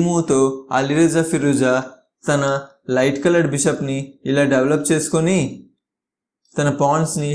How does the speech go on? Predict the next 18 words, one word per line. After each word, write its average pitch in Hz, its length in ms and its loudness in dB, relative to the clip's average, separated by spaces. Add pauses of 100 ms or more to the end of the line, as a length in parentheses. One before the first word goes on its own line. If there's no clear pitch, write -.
(140)
లైట్ 131 240 0
కలర్ 165 240 2
స్క్వేర్స్ 147 360 -2
మీద 147 180 0
వస్తున్నారు. 127 520 0 (400)
అలాగే 143 360 0 (260)
ఈ 156 40 0 (100)
పొజిషన్లో 147 580 0 (1300)
అలీరజా 143 520 0
ఫిరోజా 151 320 0
యొక్క 143 200 -2 (420)
డార్క్ 135 320 0
కలర్డ్ 151 300 0
బిషప్ 151 280 -2 (140)
డెవలప్ 143 320 0
అవడానికి 147 420 -2
రెడీగా 139 380 2 (100)
ఉంది. 123 260 2